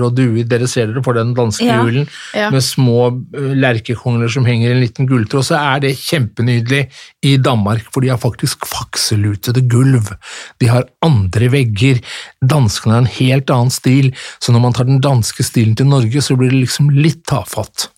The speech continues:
Speaker 2: Ja.
Speaker 1: Det er litt sånn. Den dyre danske stilen blir faktisk litt masete og kjip i Norge, utrolig nok.
Speaker 2: Ja.
Speaker 1: Så den der tunge granhjulen og konglen og at det på en måte er litt mett. Vi lever jo i nord. Vi har nord, altså dette,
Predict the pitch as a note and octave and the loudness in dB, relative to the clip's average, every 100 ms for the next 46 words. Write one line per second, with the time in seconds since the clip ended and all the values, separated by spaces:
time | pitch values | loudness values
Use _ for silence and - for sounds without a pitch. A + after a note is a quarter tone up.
0 | _ - A#3 E3 D#3 D#3 - B2 A#2 A2+ | _ -2 0 2 2 2 0 0 0 -2
1 | - - - - D3+ D3+ D3 F3+ B2 B2+ | -10 -20 -20 -4 0 2 2 4 4 2
2 | D3 C3 - E3 - C3+ C3 D#3+ - _ | 2 0 0 -2 0 2 2 0 -2 _
3 | _ - D#3+ D3 C#3+ D#3 - A2 E3 - | _ -4 0 2 4 2 0 -2 -2 0
4 | D3 D3+ - C#3 - E3 E3+ B2 - A2 | -2 -2 -4 -8 -2 2 2 2 -2 -4
5 | C#3 D3+ - - E4 E4 - A#3+ F#3+ D3 | 0 0 0 -2 -2 -4 -2 0 2 2
6 | A2 A#2 A2 - C4 F#3+ B2 C#3 A#2+ C3 | 2 0 -2 -8 -6 -2 0 2 2 2
7 | A#2+ - - - B3 B3+ D#3+ D3+ D3+ D#3+ | 0 -4 -12 -6 -2 2 2 2 0 -2
8 | - G#3 E3+ A#2+ C3 D3+ D#3 E3 D3 A2+ | 0 2 4 4 2 2 2 2 2 2
9 | A#2 A#2+ A#2+ A#2+ C3 C#3+ B2+ - F3 D#3+ | 2 2 2 2 2 2 0 -2 2 4
10 | B2+ A#2 A#2+ B2+ C#3+ - - - - C3 | 4 4 4 4 2 -2 -14 -10 -6 -4
11 | - C#3+ D3 - C#3+ D3+ - D#3 E3+ - | 0 2 2 2 0 0 2 0 0 -2
12 | C#3+ D#3+ C3+ A#2+ A#2 C3 D3+ E3 D#3 E3 | 2 4 4 4 4 4 4 6 4 4
13 | G3+ C#3+ - C3+ C3 E3 E3+ E3+ E3+ - | 2 -2 -4 0 2 4 4 2 -2 -12
14 | - - - C#3 F3+ | -8 -4 -2 -2 0